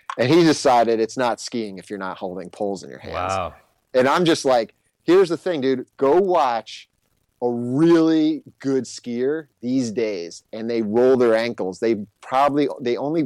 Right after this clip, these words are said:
Speaker 1: plant their pole when they're on, like, a really steep face or something." And, and that's going back to the roots of, like, poles were not just for pushing, but they were to initiate a turn, because your skis didn't initiate
Speaker 2: Mm-hmm.
Speaker 1: a turn, right? So that's just my thinking is, like,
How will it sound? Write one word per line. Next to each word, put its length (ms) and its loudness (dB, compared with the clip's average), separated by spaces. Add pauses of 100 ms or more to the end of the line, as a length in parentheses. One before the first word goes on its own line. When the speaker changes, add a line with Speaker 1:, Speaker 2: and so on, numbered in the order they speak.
Speaker 1:
plant 320 -6
their 100 -2
pole 320 -4
when 100 -6
they're 120 -10
on, 100 -8
like, 140 -8
a 80 -2
really 420 2
steep 500 -4
face 460 -4
or 60 -10
something." 420 -8
And, 160 -8
and 320 -2
that's 320 0 (600)
going 280 4
back 240 4
to 80 -10
the 120 0
roots 340 2
of, 100 -2
like, 320 -4 (280)
poles 280 4
were 100 0
not 200 -2
just 160 -4
for 100 -6
pushing, 400 -4
but 140 -8
they 100 0
were 100 0
to 80 -4
initiate 600 0
a 40 -4
turn, 380 -4
because 220 -2
your 100 -2
skis 420 -4
didn't 400 -2 (120)
initiate 420 -10
Speaker 2:
Mm-hmm. 120 -12
Speaker 1:
a 20 -14
turn, 240 -14
right? 300 0 (500)
So 500 2 (720)
that's 240 2
just 160 2
my 140 2
thinking 400 -2
is, 160 -8
like, 320 -4